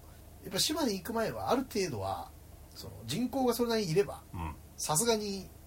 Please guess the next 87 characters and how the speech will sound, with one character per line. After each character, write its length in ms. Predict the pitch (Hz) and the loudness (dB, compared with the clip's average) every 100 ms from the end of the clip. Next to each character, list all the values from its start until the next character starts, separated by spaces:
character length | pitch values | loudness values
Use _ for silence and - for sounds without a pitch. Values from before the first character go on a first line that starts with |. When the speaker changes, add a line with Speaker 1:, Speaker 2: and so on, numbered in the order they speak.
| - - | -20 -14
Speaker 1:
フ 100 | - | -6
ィ 20 | 156 | -4
ッ 40 | |
ク 120 | - | 0
ス 80 | 220 | 4
し 40 | - | 6
ち 60 | |
ゃ 60 | 214 | 6
う 60 | |
で 40 | 104 | 4
し 40 | |
ょ 40 | 95 | -2
と 60 | |
思 80 | 101 | -4
っ 40 | |
て 60 | 85 | -2
た 40 | 76 | -4
わ 40 | |
け 60 | 71 | -6
よ。 60 | - - - - - | -14 -16 -18 -18 -10
Speaker 2:
う 40 | |
ん。 20 | 131 | -6
Speaker 1:
だ 40 | |
か 80 | - | -2
ら 60 | |
結 140 | 160 233 | 0 2
論 140 | 226 | 2
出 100 | 196 | 2
ち 80 | 196 | 2
ゃ 60 | 107 | 0
う 40 | |
や 80 | - | -2
ん、 40 | - | -14
み 60 | |
た 60 | - | -10
い 100 | 101 | -6
な。 0 | |
Speaker 2:
う 40 | |
ん。 100 | 82 69 - - - - - | -6 -6 -12 -18 -18 -16 -4
Speaker 1:
そ 60 | |
う、 40 | 185 | 4
だ 80 | |
か 80 | 233 | 6
ら 40 | 131 | 6
ジ 80 | |
ョ 40 | 135 | 6
ー 100 | 175 | 4
ジ 80 | 147 | 2
の 60 | |
店 280 | 110 120 147 | 0 0 0
選 220 | 135 156 | 0 0
択 80 | 110 | 0
に 60 | 98 | -2
対 100 | 98 | -4
し 20 | |
て 40 | - | -6
結 140 | 190 | -2
構 60 | 127 | 4
違 60 | |
和 100 | 202 | 6
感 140 | - 101 | 4 -2
が 60 | |
あ 20 | - | -4
っ 20 | |
た 80 | - | -12
ん 40 | |
だ 60 | - | -14
け 60 | |
ど。 240 | - - - - - - - - | -14 -16 -16 -18 -20 -20 -2 6
Speaker 2:
え、 100 | 226 | 8
で 60 | |
も 100 | 240 | 8
そ 120 | 131 | 8
れ 80 | 302 | 6
は 80 | 262 | 8
か 100 | 233 | 8
な 60 | 131 | 6
り 80 | |
一 100 | 104 | 4
般 140 | - 220 | 4 4
的 200 | 208 196 | 6 4
な 260 | 180 160 - - - - | 6 4 0 -12 -14 0
意 60 | |
見 40 | 226 | 8
で。 60 | |
Speaker 1:
ま 40 | |
あ、 60 | 196 | 8